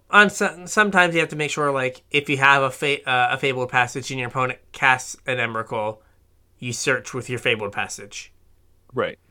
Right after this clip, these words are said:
Speaker 1: Right? You don't give them that opportunity. So, like, you're, when it's on the stack, you're on damage control.
Speaker 2: Yeah.
Speaker 1: Also, this is a cast trigger.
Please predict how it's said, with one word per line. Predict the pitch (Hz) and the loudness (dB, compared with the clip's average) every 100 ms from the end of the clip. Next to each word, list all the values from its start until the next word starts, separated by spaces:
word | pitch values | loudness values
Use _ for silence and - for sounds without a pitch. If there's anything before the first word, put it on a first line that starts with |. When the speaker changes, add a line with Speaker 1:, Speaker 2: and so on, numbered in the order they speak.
| _ _ _ | _ _ _
Speaker 1:
Right? | 107 107 - | -8 -8 -10
You | 135 135 | -8 -2
don't | 131 117 | -2 0
give | 135 123 | -4 -2
them | 127 120 | -2 0
that | 113 | 0
opportunity. | 117 110 117 113 110 113 | 0 -2 -8 -8 -8 -8
So, | - 123 | -4 -2
like, | 123 123 123 | 0 -2 -4
you're, | 135 143 127 - _ _ _ _ | 0 2 0 -6 _ _ _ _
when | 147 160 | 0 2
it's | 170 | 4
on | 170 190 185 | 6 6 6
the | 170 | 0
stack, | - 165 170 - | 4 4 4 0
you're | 156 | 2
on | 143 | 2
damage | 135 135 127 - | 4 2 0 -6
control. | 120 110 107 107 - - - - - _ _ _ _ _ _ | -8 -8 -10 -10 -16 -20 -20 -20 -20 _ _ _ _ _ _
Speaker 2:
Yeah. | - - - _ - _ _ _ | -8 -8 -12 _ -20 _ _ _
Speaker 1:
Also, | 196 220 - 120 98 - _ _ - | 6 6 0 -4 -6 -12 _ _ -14
this | 123 143 202 - | -6 0 0 -2
is | 175 175 170 165 - | -2 0 0 -2 -4
a | 156 156 | -4 -2
cast | - 131 147 - | 2 2 2 -6
trigger. | - 135 120 90 | -8 -6 -6 -10